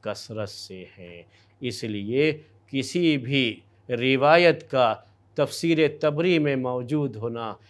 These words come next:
ये इस बात की दलील नहीं है कि ये उस सहाबी से या प्यारे नबी सल्लल्लाहु अलैहि वसल्लम से या उस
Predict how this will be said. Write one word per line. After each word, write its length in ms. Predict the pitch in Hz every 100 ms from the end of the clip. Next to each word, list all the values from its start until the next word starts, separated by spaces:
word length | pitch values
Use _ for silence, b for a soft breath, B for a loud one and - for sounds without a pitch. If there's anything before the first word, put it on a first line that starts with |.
| b
ये 180 | 123 131
इस 220 | 135 135 143
बात 400 | 123 131 139 -
की 200 | - 127 110
दलील 420 | 127 127 170 135 120
नहीं 320 | 110 113 107
है 260 | 95 101 98 b b _ -
कि 60 |
ये 600 | 117 107 113 156 202 - - _
उस 240 | 151 135 -
सहाबी 580 | 120 - 117 120 147 131
से 380 | - 110 101 104 b -
या 140 | 127 123
प्यारे 400 | - 131 127 127
नबी 360 | 120 120 147 135
सल्लल्लाहु 240 | 123 113
अलैहि 80 | -
वसल्लम 220 | 113 110
से 320 | 104 110 104 b b -
या 140 | 131 139
उस 180 | 143